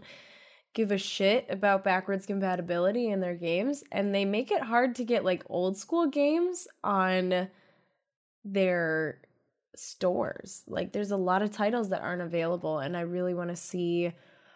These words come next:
like, Mario Party seven, and I wanna see Nintendo sixty-four games and things like that, and I wish Nintendo would do more backwards compatibility.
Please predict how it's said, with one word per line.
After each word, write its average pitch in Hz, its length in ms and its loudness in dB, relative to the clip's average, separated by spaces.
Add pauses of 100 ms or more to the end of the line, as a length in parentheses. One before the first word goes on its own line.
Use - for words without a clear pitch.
(160)
like, 175 460 0
Mario 175 300 0
Party 196 240 0
seven, 185 560 0
and 156 640 -2
I 160 80 -2
wanna 165 240 -2
see 165 680 -2 (800)
Nintendo 190 400 0
sixty-four 190 680 0
games 160 520 -4 (420)
and 175 520 0
things 175 220 0
like 165 200 -2
that, 160 460 0
and 180 180 -2
I 170 140 -2
wish 165 240 -2
Nintendo 170 500 -4
would - 220 -6
do - 160 -6
more - 180 -8
backwards - 500 -6
compatibility. - 840 -6